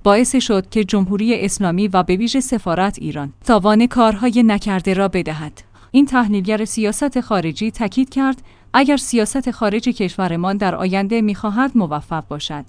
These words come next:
باید بداند که فرصت افراطیون در این عرصهٔ به پایان رسیده است و باید فرصت تازه ای را به عقلانیت در سیاست خارجی بدهیم.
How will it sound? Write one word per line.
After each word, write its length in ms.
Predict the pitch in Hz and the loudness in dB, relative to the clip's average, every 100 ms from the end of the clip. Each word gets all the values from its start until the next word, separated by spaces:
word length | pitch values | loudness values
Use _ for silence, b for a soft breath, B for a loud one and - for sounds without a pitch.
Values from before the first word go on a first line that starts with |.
| - | -2
باید 280 | 262 262 302 | 2 2 2
بداند 460 | 233 190 175 170 - | -2 -2 -4 -6 -4
که 120 | 240 | -6
فرصت 540 | - 190 - 254 220 | -2 -4 -2 -4 -2
افراطیون 560 | 233 - 202 - 185 202 | -4 -2 -6 -4 -4 -2
در 160 | 226 | 0
این 180 | 226 277 | 2 2
عرصهٔ 440 | 233 214 - 240 240 | 0 -4 -2 -2 0
به 120 | 202 | -2
پایان 360 | - 202 240 | -2 -2 0
رسیده 480 | 240 202 190 226 220 | 0 0 -4 -4 -4
است 220 | 202 185 - | -4 -6 -2
و 100 | 190 | 0
باید 280 | 208 208 247 | 0 -2 -2
فرصت 440 | 233 220 262 247 | -4 -2 -4 -4
تازه 360 | 247 233 202 214 | -4 -4 -4 -4
ای 260 | - 185 | -2 -2
را 120 | 180 | -2
به 120 | 190 202 | -2 -2
عقلانیت 600 | 185 170 170 185 226 240 | -2 -2 -4 -2 -2 -2
در 240 | 220 214 | -2 -4
سیاست 560 | 220 - 196 190 208 208 | -4 -4 -4 -4 -8 -8
خارجی 420 | - 190 175 208 | -4 -4 -4 -6
بدهیم. 520 | 165 147 147 139 143 | -6 -10 -10 -10 -10